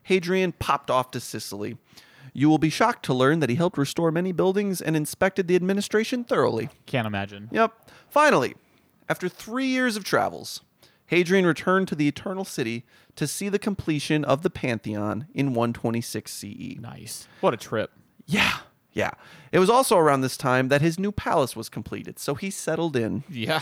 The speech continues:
Speaker 2: I would.
Speaker 1: Yep.
Speaker 2: Dang, three years of traveling, fixing everything,
Speaker 1: Yeah.
Speaker 2: commanding armies. All right, time to rest.
Speaker 1: Not for Hadrian.
Speaker 2: Ugh.
Speaker 1: In one twenty-seven C E, he set out on a tour around Italy.
Speaker 2: My
Speaker 1: Much,
Speaker 2: God,
Speaker 1: much
Speaker 2: dude.
Speaker 1: smaller this time.
Speaker 2: Well, yeah.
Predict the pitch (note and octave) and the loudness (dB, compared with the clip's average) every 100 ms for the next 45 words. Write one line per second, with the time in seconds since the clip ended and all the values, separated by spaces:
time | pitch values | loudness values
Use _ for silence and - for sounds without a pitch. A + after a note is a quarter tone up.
0 | - A#2+ E3+ D#3 D3+ F#3+ - A#2+ C3+ C#3 | 0 2 2 2 0 -2 -14 0 2 2
1 | A2+ - C3 D3+ D#3 C#3+ G#2+ C3+ C3 C#3+ | -4 -10 -14 -12 -12 -12 -4 2 2 2
2 | D3 C#3 D3+ D3+ C#3 A2 - C#3 C#3 D#3 | -2 0 -2 0 -4 -6 -2 -2 0 -2
3 | D3+ D3+ D#3 D#3 D#3 - - - - C#3 | 0 -2 0 0 -2 -4 -8 -14 -4 -2
4 | D3 C#3 D#3 D#3 D3+ D3+ D3 F#3 A2 G2 | 2 4 4 4 2 0 -4 -2 -2 -2
5 | F#2+ - D3+ _ _ D3 A#2 G#2+ A2+ A2 | -6 -14 -20 _ _ -4 -4 -2 -2 -2
6 | - - _ _ _ _ _ - G#2+ A#2 | -8 -14 _ _ _ _ _ -2 2 4
7 | A2 F2 G2 E2 E2 - B2 A2+ - C#3 | 4 4 0 0 -4 -2 2 2 0 -2
8 | C3+ C#3 E3+ G3+ F#3+ G#3 F#3+ G3+ F#3+ - | 2 4 4 4 4 4 6 4 4 2
9 | F3+ G3 F#3+ - F3+ F3+ F#3 E3+ C#3+ - | 0 0 0 2 4 6 6 6 2 0
10 | G3 G#3+ A3 C3+ D3 E3+ D#3+ E3 F3 A#2 | 2 4 6 4 4 2 2 2 2 -2
11 | - C3+ G#2 G2+ F#3 C#3 B2+ A2 B2 C3+ | -4 -4 -4 4 6 8 6 6 6 4
12 | C3 F3+ D#3+ D3 C3 - A#2 A#2+ C#3 C3+ | 4 6 8 6 4 2 2 2 0 2
13 | D3 B2 D#3 | 4 4 0